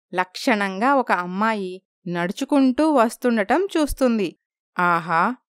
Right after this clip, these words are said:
ఎంత లక్షణంగా ఉంది ఈ అమ్మాయి, నా కొడుక్కి సరైన జోడి. కాని ఈ అమ్మాయి కూడా అందరిలా నా ఇష్టం అంటుందా? ఒకసారి ప్రయత్నించి చూద్దాం"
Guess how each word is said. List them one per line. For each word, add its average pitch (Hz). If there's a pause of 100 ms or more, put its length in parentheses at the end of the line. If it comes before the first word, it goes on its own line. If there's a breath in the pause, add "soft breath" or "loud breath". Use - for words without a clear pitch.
ఎంత 175
లక్షణంగా 208
ఉంది 214
ఈ 208
అమ్మాయి, 202 (280)
నా 180
కొడుక్కి 180
సరైన 220
జోడి. 214 (420)
కాని 185 (240)
ఈ 190
అమ్మాయి 240
కూడా 233 (100)
అందరిలా 185 (300)
నా 160
ఇష్టం 269
అంటుందా? 208 (460)
ఒకసారి 170
ప్రయత్నించి 247
చూద్దాం" 202